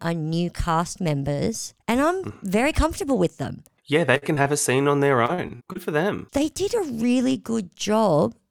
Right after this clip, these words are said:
Speaker 1: casting new housewives on Jersey. And I just wanted to take a minute, thank the Bravo gods, and not take it for granted, because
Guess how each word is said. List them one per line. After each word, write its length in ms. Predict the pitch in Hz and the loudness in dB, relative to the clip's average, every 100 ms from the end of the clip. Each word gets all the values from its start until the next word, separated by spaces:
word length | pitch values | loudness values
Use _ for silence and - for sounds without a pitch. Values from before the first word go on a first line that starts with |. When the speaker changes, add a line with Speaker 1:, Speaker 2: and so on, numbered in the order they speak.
| - | -10
Speaker 1:
casting 760 | - 208 214 - 233 208 190 - | -2 0 0 0 0 0 -2 -8
new 440 | - 185 190 196 196 | -6 -2 2 2 2
housewives 600 | 165 175 - 185 165 160 | 0 -2 0 0 2 2
on 180 | 170 156 | 0 0
Jersey. 520 | 160 156 170 165 - | 0 0 0 -4 -6
And 180 | - 165 | -2 0
I 100 | 175 | 0
just 320 | 175 240 233 | 0 -4 -2
wanted 220 | 269 247 220 | -2 0 0
to 160 | 196 185 - - - | -2 -2 -12 -20 -10
take 320 | - 320 320 - | -2 0 0 0
a 60 | |
minute, 540 | 254 220 208 190 190 - | 2 2 2 2 0 -6
thank 300 | - 226 220 | -4 -4 -2
the 60 | |
Bravo 420 | 214 185 165 160 151 | 0 2 2 2 0
gods, 360 | 147 143 139 | 0 -2 -2
and 200 | - 165 156 | -4 -2 -2
not 160 | 156 | -2
take 260 | - 156 151 | -2 -2 -2
it 120 | - | -4
for 100 | 156 | -6
granted, 540 | 147 143 156 - 147 | -2 -2 -2 -4 -6
because 360 | 147 - 190 170 | -6 -4 -4 -4